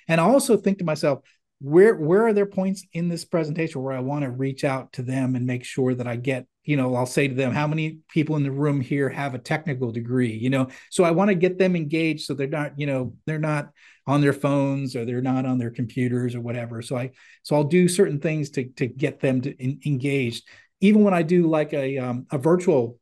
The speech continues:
presentation or virtual speak, I'll use the polls process to, you know, do a quick poll, how many people think whatever, or I'll say,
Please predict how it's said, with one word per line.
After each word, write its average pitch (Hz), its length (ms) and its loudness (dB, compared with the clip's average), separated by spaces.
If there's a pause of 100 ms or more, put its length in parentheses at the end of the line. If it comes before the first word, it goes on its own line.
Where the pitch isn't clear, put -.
(120)
presentation 131 560 -2
or - 20 -4
virtual 156 360 -2
speak, 196 360 -2 (840)
I'll 165 200 2
use 175 300 2
the - 80 -2
polls 185 760 2 (240)
process 180 500 -4
to, 156 140 -6
you 151 160 -6
know, 135 60 -4
do 156 260 2
a 147 60 -4
quick 180 280 -2
poll, 160 320 2
how 165 120 -4
many 160 100 -2
people 175 240 -2
think 151 300 -8
whatever, 151 460 0 (280)
or 151 160 4
I'll 147 140 2
say, 143 440 0